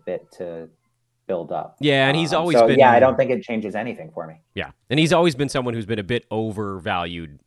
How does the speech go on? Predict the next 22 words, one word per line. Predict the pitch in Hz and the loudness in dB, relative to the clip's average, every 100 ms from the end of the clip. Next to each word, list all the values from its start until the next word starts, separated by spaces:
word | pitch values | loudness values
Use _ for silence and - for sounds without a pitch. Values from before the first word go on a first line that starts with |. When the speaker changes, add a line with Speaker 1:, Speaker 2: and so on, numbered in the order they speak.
| - | -12
Speaker 2:
uh, | 85 76 71 - | -8 -8 -10 -10
in | 95 98 | -10 -8
fantasy | 110 95 92 95 | -6 -6 -6 -10
circles | 98 90 90 | -10 -10 -10
because | 95 95 | -10 -10
he | 85 | -10
scores | 87 - - 151 135 127 110 | -14 -12 -2 0 2 0 -4
and | 101 | -6
gets | 95 90 | -8 -10
assists, | - - 151 123 - | -14 -4 -2 -2 -4
but | - 92 | -10 -10
his | 85 | -10
percentages | - - 104 87 87 | -12 -8 -8 -8 -12
are | 78 | -14
poor, | - 107 95 92 90 - _ _ _ - | -10 -6 -4 -4 -4 -6 _ _ _ -16
and | 85 | -12
that | 82 85 | -10 -8
does | 101 - | -8 -6
tend | 98 78 | -8 -8
to | |
sort | - 90 | -10 -8
of | 80 | -10